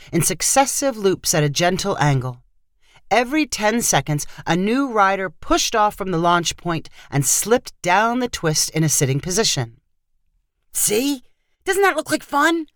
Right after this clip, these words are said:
David cried. "How about we try it? You can go first and I'll be right behind you." "I'm not ready." "Why not?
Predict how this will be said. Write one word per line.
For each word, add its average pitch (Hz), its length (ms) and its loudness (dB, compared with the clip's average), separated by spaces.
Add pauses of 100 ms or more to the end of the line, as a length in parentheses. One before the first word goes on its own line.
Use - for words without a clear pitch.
(140)
David 131 280 2
cried. 135 360 -2 (580)
"How 339 120 4
about 359 280 2
we 247 140 -6
try 135 300 -2
it? - 180 -14 (240)
You 220 140 0
can 311 160 2
go 359 160 0
first 190 440 -2
and - 160 0
I'll 180 140 4
be 156 140 -2
right 196 320 -4
behind 233 380 0
you." 120 260 -8 (880)
"I'm 370 240 0
not 277 240 0
ready." 170 480 -2 (1000)
"Why 349 240 0
not? 196 640 0